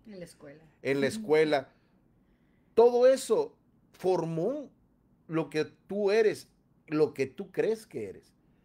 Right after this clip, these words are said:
Speaker 2: pero no tiene nada que ver con lo que Dios formó.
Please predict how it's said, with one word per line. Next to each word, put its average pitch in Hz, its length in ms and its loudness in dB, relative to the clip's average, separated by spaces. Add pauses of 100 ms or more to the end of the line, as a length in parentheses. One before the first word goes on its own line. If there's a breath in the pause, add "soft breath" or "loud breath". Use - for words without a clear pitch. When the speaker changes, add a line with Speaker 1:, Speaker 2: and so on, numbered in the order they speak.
(280 soft breath)
Speaker 2:
pero 143 160 0
no 165 120 -8
tiene 185 220 -2
nada 185 440 -2
que 143 160 -2
ver 160 260 0
con 143 160 -6
lo 123 100 -8
que 120 120 -10
Dios 113 280 -10
formó. 101 500 -12